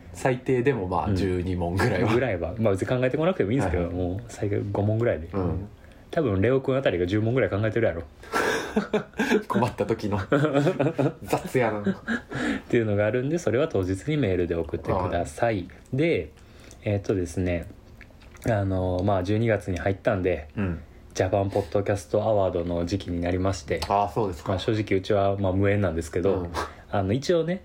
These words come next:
Speaker 2: あの、次戦、自分たちを推薦すると。
Speaker 1: あー、
Speaker 2: 自分たちで。
Speaker 1: なるほど。
Speaker 2: で、その時にエピソード入れなあかんのよ、どれか。
Speaker 1: はいはい。
Speaker 2: で、もう僕ら的にはね、正直どれでもいいし、
Speaker 1: うん。
Speaker 2: 次戦、まあ、正直せんでもいいねんけど、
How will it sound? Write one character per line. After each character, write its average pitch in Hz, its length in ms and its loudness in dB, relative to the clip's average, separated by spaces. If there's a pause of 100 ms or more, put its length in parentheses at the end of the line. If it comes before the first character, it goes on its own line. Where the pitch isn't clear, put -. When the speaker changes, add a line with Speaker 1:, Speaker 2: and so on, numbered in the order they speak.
(120)
Speaker 2:
あ 90 140 0
の、 90 120 0
次 101 120 2
戦、 117 380 0 (540)
自 110 120 0
分 117 160 0
た 110 140 2
ち - 140 -2
を 143 100 2
推 95 260 -2
薦 87 180 0
す 87 140 -2
る 87 80 -4
と。 - 180 -4
Speaker 1:
あ 98 100 4
ー、 - 20 2
Speaker 2:
自 90 120 2
分 92 140 0
た 80 100 -2
ち 104 80 -4
で。 101 60 0
Speaker 1:
な 95 60 0
る 92 80 2
ほ 90 40 0
ど。 95 240 -2 (320)
Speaker 2:
で、 127 120 0
そ - 120 -4
の 156 80 -2
時 175 220 0
に 92 80 0
エ 117 100 2
ピ 147 120 -10
ソ 139 140 4
ー - 20 2
ド 90 80 0
入 85 60 2
れ 110 100 2
な 92 120 0
あ 82 40 -4
か 87 140 0
ん 85 60 -2
の 85 60 -4
よ、 85 80 -4
ど 85 100 0
れ 82 100 0
か。 - 260 -6
Speaker 1:
は 127 160 2
い 90 40 -4
は 82 140 -4
い。 80 80 -4 (420)
Speaker 2:
で、 131 280 2
も 104 100 2
う 95 60 0
僕 160 560 2
ら 165 140 2
的 165 260 -4
に 185 120 2
は 95 120 0
ね、 80 160 -4
正 127 160 0
直 143 100 -2 (100)
ど 95 140 2
れ 104 80 2
で 131 100 4
も 117 140 0
い 90 600 0
い 98 40 0
し、 82 400 -4 (340)
Speaker 1:
う 104 60 -2
ん。 82 260 -2 (400)
Speaker 2:
次 107 140 0
戦、 135 580 0 (120)
ま 113 100 0
あ、 95 40 0
正 - 200 -2
直 - 140 -2
せ 202 80 2
ん - 20 4
で 196 60 2
も 98 80 0
い - 20 2
い 156 40 2
ね 196 80 2
ん 120 40 -2
け - 80 -2
ど、 82 240 0